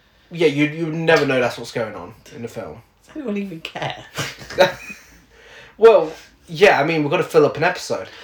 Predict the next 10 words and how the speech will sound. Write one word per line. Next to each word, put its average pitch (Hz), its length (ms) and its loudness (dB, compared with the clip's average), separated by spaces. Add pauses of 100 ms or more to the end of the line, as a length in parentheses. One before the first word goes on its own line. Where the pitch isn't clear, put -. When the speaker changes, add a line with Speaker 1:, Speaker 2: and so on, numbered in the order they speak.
(160)
Speaker 1:
Um, 185 340 6
<laughs> - 20 -8
Speaker 2:
I - 540 2
know, 143 180 2 (100)
yeah. 135 400 -4 (1080)
Speaker 1:
Speaking 262 420 0
of 226 120 8
filling 214 320 6
up 160 120 2
runtimes 175 1000 4